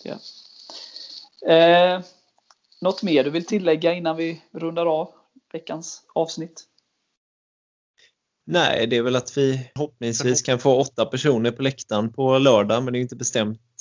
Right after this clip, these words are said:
Speaker 2: eller klubbat än, men det hade varit kul med lite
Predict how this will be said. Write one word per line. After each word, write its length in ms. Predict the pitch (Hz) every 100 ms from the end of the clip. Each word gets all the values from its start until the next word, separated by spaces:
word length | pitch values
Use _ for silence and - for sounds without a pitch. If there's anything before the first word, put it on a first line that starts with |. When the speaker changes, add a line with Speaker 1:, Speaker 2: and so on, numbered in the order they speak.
| -
Speaker 2:
eller 140 | 123
klubbat 520 | 120 147 123 101 113
än, 200 | 135 120
men 180 | 120 120 123 - _ _ _ _ _ _ _ _ _ _ _ _ _ _ _ -
det 40 |
hade 120 | 131 131
varit 180 | -
kul 180 | - 120
med 120 | 127
lite 500 | 165 143 120 127 147